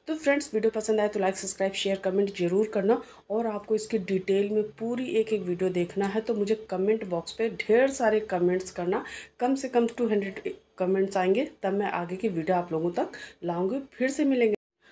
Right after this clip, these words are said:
तो फ्रेंड्स, मैं जल्दी से एक नए ब्लॉग के साथ आपको फिर से मिलूँगी। तो फ्रेंड्स, मैंने सोचा लाओ आप लोगों को फिर से एक बारी दर्शन करा दूँ। आज है नाग पंचमी और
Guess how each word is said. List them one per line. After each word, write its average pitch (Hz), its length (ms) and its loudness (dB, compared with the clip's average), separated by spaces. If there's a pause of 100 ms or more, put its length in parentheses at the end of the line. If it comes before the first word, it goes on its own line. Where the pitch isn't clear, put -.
(440)
तो 190 80 0
फ्रेंड्स, 208 400 0
मैं 202 240 2
जल्दी 170 340 0
से 202 180 4 (120)
एक 196 160 6
नए 180 180 6
ब्लॉग 175 340 0
के 196 80 -4
साथ 185 240 -2
आपको 185 220 -2
फिर 196 160 -2
से 196 180 -2
मिलूँगी। 175 520 4 (280)
तो 233 80 0
फ्रेंड्स, 233 340 4
मैंने 190 220 4
सोचा 214 260 0
लाओ 190 240 4
आप 190 140 -2
लोगों 185 220 2
को 208 100 -2
फिर 220 160 4
से 214 160 2
एक 190 100 0
बारी 175 220 2
दर्शन 180 340 2
करा 170 260 2
दूँ। 180 180 2
आज 175 200 0
है 185 80 4
नाग 170 240 2
पंचमी 180 580 0 (380)
और 160 460 0